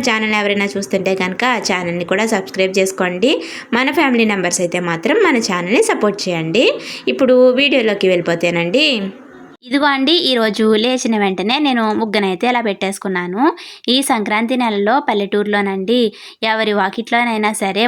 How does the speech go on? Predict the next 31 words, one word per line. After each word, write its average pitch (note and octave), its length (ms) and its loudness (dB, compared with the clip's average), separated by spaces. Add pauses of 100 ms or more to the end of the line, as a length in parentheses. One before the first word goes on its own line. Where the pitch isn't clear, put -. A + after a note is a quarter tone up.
ముగ్గులు G#3 300 0
అయితే G3 200 0
ఇలా G#3+ 160 0
వెలిగిపోతూ F#3+ 600 -2
ఉంటాయి. F#3+ 480 -2 (480)
ఎవరి G#3 320 0
వీధైనా A3 380 2 (120)
కానీ G3 260 0 (140)
కలకల్లాడిపోతూ F#3+ 960 -2
ఉంటుంది. F#3+ 420 -2 (380)
ఇక D4 240 -2
సంక్రాంతి A#3+ 460 -2
నెలలు A3+ 320 0
వెళ్ళిపోయాయి G3 640 -2
అంటే F#3+ 220 -2 (220)
ఏదో G3 160 0 (100)
ఒక A3 160 -2
ముగ్గు G3+ 220 -2
వేసేసి G3+ 340 -4
వెళ్ళిపోతారు F#3 600 -4
తప్ప G#3+ 300 0 (460)
సంక్రాంతి G#3+ 520 -2
నెలల్లోనే G3 560 0
పల్లెటూరులో F#3 540 -2 (100)
చాలా F3+ 260 -2 (120)
బాగుంటుందండి. F#3 680 -2 (400)
ఇదిగో A3 320 2
అండి, G3 180 0 (120)
ఇప్పుడే G3+ 320 -2
తాతయ్య F#3+ 360 -4
కూడా G3+ 140 0